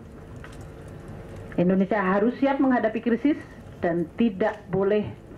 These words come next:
masuk ke dalam krisis yang akan mengakibatkan Indonesia masuk kepada program I M F.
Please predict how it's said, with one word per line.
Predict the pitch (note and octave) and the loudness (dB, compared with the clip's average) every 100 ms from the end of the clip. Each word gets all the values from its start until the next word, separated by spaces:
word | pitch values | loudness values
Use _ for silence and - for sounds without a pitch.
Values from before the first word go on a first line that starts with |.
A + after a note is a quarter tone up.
| - - - | -14 -10 -2
masuk | F#3 F3+ - A#3+ - | -2 0 -2 -4 -6
ke | G3+ | -2
dalam | F3 F3+ G3+ G3 | 2 2 0 0
krisis | G3+ G#3 - C#4 D4 - - - - - - - - | 0 0 0 -2 -2 -12 -18 -18 -16 -16 -16 -16 -2
yang | F#3+ G3 G3 - | 2 4 2 0
akan | F#3 A3+ A3 | -2 0 2
mengakibatkan | G3+ F#3+ G#3 F#3 F3+ F#3 | 2 0 -2 -2 0 0
Indonesia | F#3 F3+ F3+ F#3+ | 2 4 2 2
masuk | F#3 F#3+ G#3+ G#3 | 2 0 0 -4
kepada | - F3 F3 | -2 -2 -2
program | - F3+ F3 E3+ | 0 0 2 0
I | D#3+ D#3+ | 2 2
M | E3 | 2
F. | D3 | 2